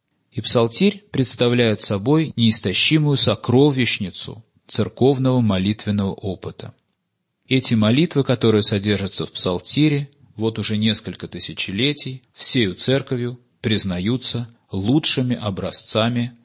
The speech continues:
молитвенного опыта. Поэтому псалтирь используется в богослужении чрезвычайно широко. Нет ни одной службы церковной, в которой бы не звучали псалмы.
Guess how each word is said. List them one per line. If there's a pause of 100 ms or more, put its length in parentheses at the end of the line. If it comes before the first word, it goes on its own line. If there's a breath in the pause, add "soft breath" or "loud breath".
(100)
молитвенного
опыта. (920)
Поэтому
псалтирь
используется
в
богослужении
чрезвычайно
широко. (580)
Нет
ни
одной
службы
церковной,
в
которой
бы
не
звучали
псалмы.